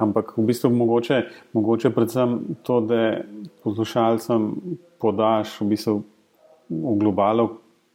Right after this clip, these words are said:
komu je namenjeno oziroma kaj, kaj se je sploh tam dogajalo, ampak saj si že povedal, da je bilo pač večina teh predavateljev iz industrije, pol se,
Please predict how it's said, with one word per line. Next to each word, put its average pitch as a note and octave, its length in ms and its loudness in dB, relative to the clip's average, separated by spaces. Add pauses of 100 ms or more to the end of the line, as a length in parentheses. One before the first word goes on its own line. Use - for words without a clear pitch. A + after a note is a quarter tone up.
(380)
komu G#2+ 300 2
je A2 40 2
namenjeno G#2+ 540 0
oziroma G2 440 0 (680)
kaj, G2 360 0
kaj F#2+ 220 -4
se - 120 -4
je G2+ 40 -4
sploh A2 280 -2
tam G#2 180 -2
dogajalo, F#2+ 480 0
ampak F#2+ 240 -4
saj G#2+ 100 -2
si G#2+ 160 -2
že G#2 80 0
povedal, G2+ 380 -2
da F#2 100 -2
je F#2 80 -2
bilo F#2+ 200 -4 (560)
pač - 240 -4
večina G#2 420 -2
teh G2+ 160 -4
predavateljev F#2+ 720 0
iz G2 80 -2
industrije, G2 560 0
pol F#2+ 240 -2
se, F#2 380 -2